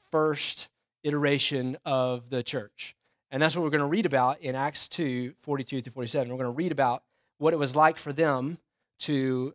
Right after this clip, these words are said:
experience the church, like, what church was, was for them. So we're gonna read Acts two, forty-two through forty-seven, uh, together. So starting in verse forty-two, it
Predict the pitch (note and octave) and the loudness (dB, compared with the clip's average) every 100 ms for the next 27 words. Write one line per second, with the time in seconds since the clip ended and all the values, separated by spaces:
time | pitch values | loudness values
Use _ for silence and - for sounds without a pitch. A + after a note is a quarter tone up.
0 | _ C#3 - - E3+ C#3+ C3 - - C3 | _ -10 -8 -2 0 0 -2 -10 -10 -10
1 | G#2+ - A2+ C#3 D3+ - - E3 D3 - | -10 -14 -14 -4 -4 -4 -2 -2 -2 -6
2 | C3+ A#2+ - _ _ _ - D3 C3 - | -6 -4 -8 _ _ _ -2 0 0 -2
3 | B2+ A2 - _ _ _ - D#3 F#3+ F#3 | -6 -6 -8 _ _ _ -4 2 4 4
4 | E3 D3 E3 - - - - - D3 C3+ | 4 6 4 2 -6 -8 -12 -4 -2 -4
5 | B2 D3 C3+ C#3+ B2 C3 C3+ A#2 - B2 | -4 -4 -2 -6 -6 -10 -10 -8 -6 -6
6 | A#2 D3 _ _ _ _ _ _ _ _ | -6 -12 _ _ _ _ _ _ _ _
7 | _ _ _ - A#2+ A#2 - C3 A#2 G#2 | _ _ _ -6 -4 -4 -6 -2 -2 -2
8 | - B2+ A#2+ - D#3 D#3 D3 C#3 - D3 | -4 -2 -2 2 2 4 -2 -6 -6 -10
9 | - C#3 D3 | -6 -6 -6